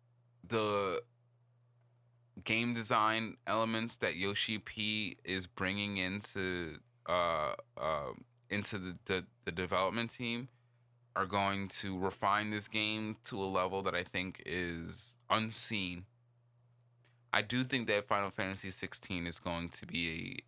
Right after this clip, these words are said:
a, a, um, genre-defining game. And it's because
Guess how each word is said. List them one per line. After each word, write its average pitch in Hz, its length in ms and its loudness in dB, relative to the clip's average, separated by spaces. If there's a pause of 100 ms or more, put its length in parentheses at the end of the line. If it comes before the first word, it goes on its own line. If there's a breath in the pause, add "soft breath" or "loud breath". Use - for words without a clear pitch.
a, 87 420 -2 (840)
a, 78 60 0
um, 82 600 0 (600)
genre-defining 90 1000 2
game. 87 300 -4 (960 soft breath)
And 120 420 4
it's 127 160 -2
because 120 800 2